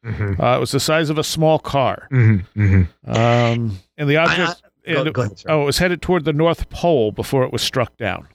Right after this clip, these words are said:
Speaker 1: Mm-hmm. And, and I'm dubious of the not a balloon and what that means. Um, because, you know, we, we have rigid airships and things like that too.
Speaker 2: Yeah.
Speaker 1: Um,
Speaker 2: Yeah.
Speaker 1: that's something the U S has been working on for a long time because it's just like we were talking about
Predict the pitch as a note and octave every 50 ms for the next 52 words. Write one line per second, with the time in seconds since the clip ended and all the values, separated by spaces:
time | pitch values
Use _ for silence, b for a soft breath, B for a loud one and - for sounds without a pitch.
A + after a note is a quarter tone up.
0 | _ G#2 G2+ F#2+ F2+ F2 F2+ - _ _ _ _ _ _ _ _ _ _ _ _
1 | - D3 D#3+ F3+ E3+ D#3 - - - E3+ F#3 D#3+ B2+ A#2+ C3+ C#3+ C#3 B2+ B2+ A#2+
2 | A2+ G#2+ - - A2+ A2 G#2 G#2 G2+ G#2 G2+ G#2 G2 G2+ G2+ G#2 G#2+ A2+ A#2 A#2+
3 | A#2 A2 A2 G#2 G#2 G2 G2+ G#2 G#2+ G#2+ G#2+ G2+ G2 G2 F#2+ G2 F#2 - _ -
4 | G#2+ G2+ G2+ G2+ G#2 G2 G2 - G2+ F#2 D#2+ D2+ E2+ E2+ F#2 F#2+ F#2+ F#2+ F#2+ F#2+
5 | F#2 - - - _ _ _ _ - G2 F#2+ F#2 F#2 F#2 F#2 F2+ F2 F2 E2+ F2
6 | - - A#2+ B2+ - D3 A#2 C3 C3 B2+ B2+ C3+ B2+ B2+ A#2+ C3 C#3 F#3+ G3+ D3
7 | G#2 G#2 A2 A#2 G#2 G#2 F2+ F2+ F2+ F#2 F#2+ - - G2+ F#2 - - - F#2+ E2+
8 | F2+ G2 F#2+ F2+ F#2 G2 F#2 - G#2 F#2+ F#2 - - - G2+ F#2+ G2 G2 F#2 F#2+
9 | _ _ _ _ _ - D3 C#3+ A2+ G2+ F#2 - G2+ G2 F#2+ F#2 F#2 F2+ F#2 -
10 | A2 G#2+ A#2 A#2 A2 - B2+ A#2 G#2 A#2 A2+ G#2 G2+ G#2+ G#2+ G#2+ G#2+ G#2+ - -
11 | G#2 - - G#2 G2+ G2+ F#2+ G2 G#2 F#2+ F#2+ F#2 - - G2+ G2 G2 G2 G2 G2+
12 | F#2 - G#2+ G2+ G2+ G#2 G#2 - - G2+ G#2+ G2 G2 - - - _ _ _ _
13 | _ _ C3 A#2 C#3+ - D3 B2 - B2 A2+ A2 - A#2+ A2 G#2 - G#2+ G#2 G2
14 | G#2 G2+ F#2+ F#2+ G2